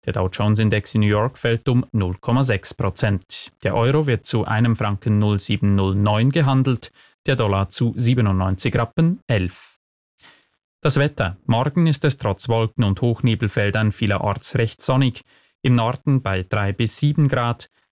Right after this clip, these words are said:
im Süden bei maximal neun Grad. Das waren Nachrichten von Radio S R F. Am Mikrofon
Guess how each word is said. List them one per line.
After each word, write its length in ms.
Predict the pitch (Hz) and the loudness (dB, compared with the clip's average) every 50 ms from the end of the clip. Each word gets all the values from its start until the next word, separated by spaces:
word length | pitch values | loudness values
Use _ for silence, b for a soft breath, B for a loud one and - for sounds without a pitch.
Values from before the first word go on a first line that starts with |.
| _ _ | _ _
im 160 | - 147 131 | 0 0 2
Süden 400 | 117 113 110 104 98 120 113 113 | 2 2 0 0 0 2 2 2
bei 280 | - 120 117 120 135 - | 2 0 0 -2 -2 -2
maximal 640 | - 107 87 87 - - - 110 120 131 143 147 | -4 -6 -6 -6 -4 0 2 2 2 4 4 4
neun 400 | 139 127 113 98 95 90 90 92 | 4 4 2 2 0 -2 -2 -2
Grad. 480 | - 113 107 101 92 87 - - - - - _ _ _ b b b b b b b _ _ _ _ | -2 0 0 0 0 -2 -6 -10 -16 -16 -18 _ _ _ b b b b b b b _ _ _ _
Das 340 | - 90 92 - - - - | -4 -2 -2 -2 -4 -4 -2
waren 260 | 101 98 98 101 104 | 0 2 2 2 2
Nachrichten 600 | 107 104 113 120 - 143 135 131 - - - 165 | 2 2 0 0 0 0 -2 -2 -2 0 0 0
von 320 | - - 151 139 135 127 120 | 0 2 2 2 4 4 2
Radio 280 | 107 95 92 - 104 | 0 -2 -2 -2 -2
S 220 | 101 120 - - - | 0 0 0 0 0
R 120 | 123 123 | 0 0
F. 300 | 120 - - - - - _ _ _ _ _ _ _ _ _ | 0 -2 -6 -10 -16 -18 _ _ _ _ _ _ _ _ _
Am 120 | - 123 | 2 2
Mikrofon 720 | 131 147 143 - 147 131 - - 117 107 107 110 104 104 | 2 2 2 0 -2 -2 0 0 0 2 2 2 2 0